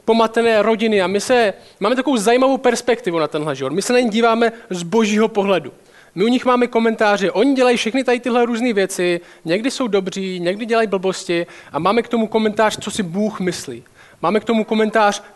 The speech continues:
kam tohle Bůh všechno vede. A minule jsme měli tohle. Potom, co Jákob podvedl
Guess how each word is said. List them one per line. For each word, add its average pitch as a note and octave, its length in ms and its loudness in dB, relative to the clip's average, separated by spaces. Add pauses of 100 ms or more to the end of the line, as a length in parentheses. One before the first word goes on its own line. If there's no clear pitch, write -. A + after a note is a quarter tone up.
(100)
kam A3 280 2
tohle A#3 320 2
Bůh G#3 400 -4
všechno F#3+ 520 -2 (420)
vede. D#3+ 360 -2 (1000)
A E3 140 2
minule A3+ 340 2
jsme C#4+ 120 0
měli B3 200 2
tohle. E3+ 260 -2 (1600)
Potom, C4+ 600 2 (1500)
co G#3+ 260 2
Jákob G3+ 640 0
podvedl G#3 720 2